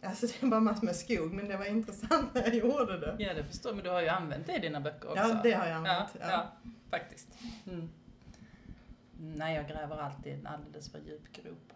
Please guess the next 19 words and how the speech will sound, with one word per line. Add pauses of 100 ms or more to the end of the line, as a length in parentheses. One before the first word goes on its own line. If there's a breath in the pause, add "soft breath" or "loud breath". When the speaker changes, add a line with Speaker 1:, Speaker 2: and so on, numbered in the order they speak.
(140)
Speaker 2:
Sen
står
jag
där
nere
och
tittar
upp
och
undrar,
varför
gick
jag
så (240)
djupt
ner (100)
i
det
här?